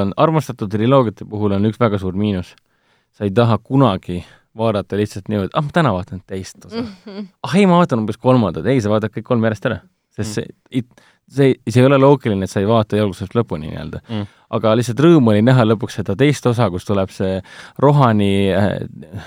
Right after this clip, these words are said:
Speaker 1: Howard Shore'i geniaalne soundtrack tuleb sisse, muusika lööb sisse, see Rohani teemalugu läheb peale, see eepiline viiul läheb peale, siis kaamera lendab mööda seda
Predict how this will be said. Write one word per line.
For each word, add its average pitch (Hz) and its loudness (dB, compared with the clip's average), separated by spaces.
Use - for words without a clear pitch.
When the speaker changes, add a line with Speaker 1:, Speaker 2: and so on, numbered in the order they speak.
Speaker 1:
Howard 139 2
Shore'i 110 4
geniaalne 113 2
soundtrack 117 0
tuleb 98 0
sisse, 139 0
muusika 117 0
lööb 92 -4
sisse, 143 -6
see 95 -4
Rohani 120 0
teemalugu 120 2
läheb 87 -6
peale, 120 -2
see - -8
eepiline 117 0
viiul 139 2
läheb 95 -4
peale, 127 2
siis - -12
kaamera 117 2
lendab 117 2
mööda 98 -2
seda 101 -4